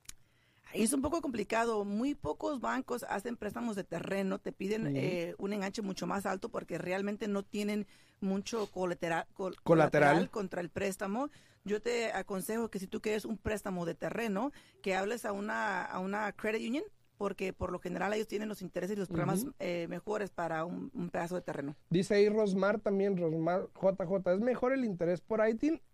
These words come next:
Speaker 2: Hoy en día, dependiendo donde estés, si estás en el territorio donde cubre este banco,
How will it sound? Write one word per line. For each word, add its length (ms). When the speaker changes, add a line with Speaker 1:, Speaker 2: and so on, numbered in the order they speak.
Speaker 2:
Hoy 260
en 160
día, 320
dependiendo 680
donde 180
estés, 360
si 220
estás 300
en 60
el 120
territorio 460
donde 180
cubre 260
este 200
banco, 460